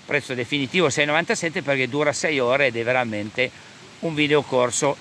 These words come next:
indispensabile e importante per chiunque prenda cani, specialmente se hanno un po' di forte carattere. Ok, vi saluto, vi auguro a tutti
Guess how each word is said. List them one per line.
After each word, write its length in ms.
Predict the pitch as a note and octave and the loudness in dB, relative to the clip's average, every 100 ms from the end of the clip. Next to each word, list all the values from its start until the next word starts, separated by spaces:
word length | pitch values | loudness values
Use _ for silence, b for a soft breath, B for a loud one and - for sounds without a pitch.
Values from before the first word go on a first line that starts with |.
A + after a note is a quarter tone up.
| - | -4
indispensabile 1200 | G3+ E3 D#3 - E3 C#3+ - C3 B2 C#3+ C#3+ C3+ | -2 0 -4 0 -2 0 0 0 0 -2 -2 0
e 60 | |
importante 680 | C3 B2 C3+ B2 B2 B2+ C3+ | -2 -4 -6 -2 -4 -2 -4
per 180 | A#2 G#2+ | -4 -4
chiunque 320 | C3 A#2+ C3 | -6 -6 -6
prenda 300 | A2 G#2+ C3+ | -6 -4 -4
cani, 280 | - A#2+ A#2+ | -2 -2 -2
specialmente 600 | - G2+ A#2 G#2 G2 A2+ | -4 -4 -2 -2 -6 -4
se 100 | - | -4
hanno 140 | G2 | -4
un 100 | F#2+ | -6
po' 140 | F#2 F2+ B B B | -8 -10 B B B
di 100 | - | -2
forte 300 | - F#2 G2 | -2 -2 -4
carattere. 380 | - C#2+ - C3 | -10 -12 -6 -4
Ok, 240 | D#3 C3 | 0 0
vi 120 | A#2+ | -2
saluto, 560 | B2+ F3+ G#3 A#3+ - A#2 | -2 0 0 -4 -6 -6
vi 120 | A2+ | -2
auguro 380 | A#2 A2+ A#2+ A2+ | 0 0 -2 -2
a 80 | A2 | -2
tutti 480 | B2 G#2+ B2 A#2 | -6 -6 -2 -2